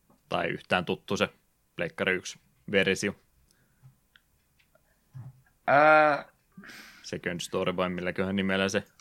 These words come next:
Speaker 1: mahtoi liikkua?
Speaker 2: Sitä me en oo pelannut. Kun mehän on pelannut oikeastaan vain niinku nämä uusimmat, kolmosta vitoseen, plus sit Segaan.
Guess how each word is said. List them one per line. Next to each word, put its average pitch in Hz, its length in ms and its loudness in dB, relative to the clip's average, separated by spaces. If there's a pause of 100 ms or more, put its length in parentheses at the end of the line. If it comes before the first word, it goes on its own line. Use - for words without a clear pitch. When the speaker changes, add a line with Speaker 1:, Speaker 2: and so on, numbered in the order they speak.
Speaker 1:
mahtoi 92 500 0
liikkua? 90 480 -4 (840)
Speaker 2:
Sitä 220 340 4
me 123 300 6
en 113 160 2
oo 92 280 0 (320)
pelannut. 95 800 6 (120)
Kun 113 180 6
mehän 123 180 6
on 120 60 6
pelannut 120 260 8
oikeastaan 120 320 4
vain 117 160 10
niinku 110 180 2
nämä 110 200 8
uusimmat, 90 640 0 (220)
kolmosta 92 440 2
vitoseen, 90 520 0
plus 92 220 -6
sit 82 100 -8
Segaan. 78 420 -4